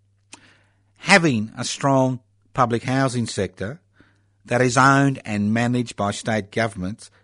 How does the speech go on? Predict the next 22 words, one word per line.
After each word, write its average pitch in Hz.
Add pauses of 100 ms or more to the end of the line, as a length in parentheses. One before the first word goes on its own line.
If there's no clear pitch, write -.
(140)
helps 135
to 131
decrease 117 (180)
crime 117
and 95
family 98
violence, 113
as 104
well 110
as 107
provide 107 (240)
a -
stable, 131
secure 131 (240)
environment 120
that 95
gives 123 (140)
children 123
the 110
opportunity 113 (280)
to 123
access 117